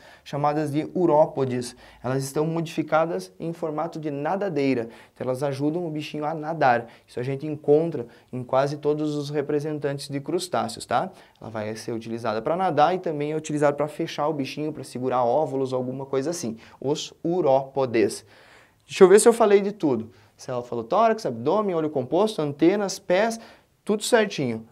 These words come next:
Agora a gente vai para a fisiologia. Primeiro aspecto importante é a circulação. Todos, todos os artrópodes têm circulação aberta. Crustáceo não é diferente,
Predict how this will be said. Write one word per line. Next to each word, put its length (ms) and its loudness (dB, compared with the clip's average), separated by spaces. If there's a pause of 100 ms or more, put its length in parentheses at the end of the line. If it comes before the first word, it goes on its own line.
Agora 280 -2
a 40 -2
gente 200 -8
vai 220 -2
para 340 0
a 180 -2 (200)
fisiologia. 1080 -4 (300)
Primeiro 300 2
aspecto 400 -2
importante 540 0
é 20 -2
a 20 -4
circulação. 800 -2 (320)
Todos, 460 4 (140)
todos 280 2
os 80 0
artrópodes 600 -2
têm 140 -6
circulação 640 -6 (260)
aberta. 640 0 (180)
Crustáceo 480 -6
não 160 -4
é 60 -2
diferente, 500 -6